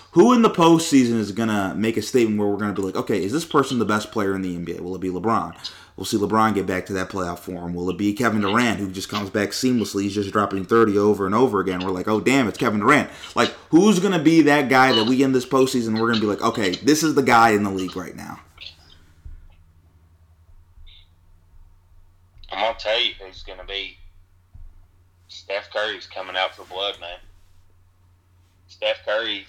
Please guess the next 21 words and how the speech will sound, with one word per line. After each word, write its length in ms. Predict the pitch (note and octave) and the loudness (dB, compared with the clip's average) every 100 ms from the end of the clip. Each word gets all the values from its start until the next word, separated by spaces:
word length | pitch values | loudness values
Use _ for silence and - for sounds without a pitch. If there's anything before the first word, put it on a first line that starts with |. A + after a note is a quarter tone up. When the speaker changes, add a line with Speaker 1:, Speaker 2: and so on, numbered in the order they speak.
| - | -8
Speaker 2:
feels 280 | A2 G2+ | -8 -8
disrespected 920 | - G#2 G#2 G2+ - - G2+ G#2 G#2 F#2+ - | -8 -8 -8 -12 -12 -4 -4 -6 -14 -20 -20
for 80 | |
the 80 | F#2 | -16
way 260 | F#2 G2 G2 | -10 -10 -10
that 160 | G2 - _ - | -14 -16 _ -20
people 280 | G2+ - G2 | -20 -20 -14
thought 360 | G2+ G2+ F#2+ | -8 -8 -8
that, 200 | E2+ E2 - _ _ _ _ - | -12 -14 -14 _ _ _ _ -20
you 60 | G2 | -18
know, 160 | F#2+ A2 | -16 -16
he's 180 | A2 - | -18 -14
count-, 300 | A#2 A2+ A2+ | -10 -10 -10
he's 180 | A2 A#2+ - | -18 -20 -16
carrying 400 | A2 A#2 B2 A2 | -10 -10 -10 -12
that 200 | A2 - | -14 -14
team 240 | A2+ A2+ | -18 -16
on 100 | A#2 | -18
his 100 | G#2+ | -16
back. 320 | - A2+ A#2 - | -8 -6 -6 -10
No 120 | G2+ | -20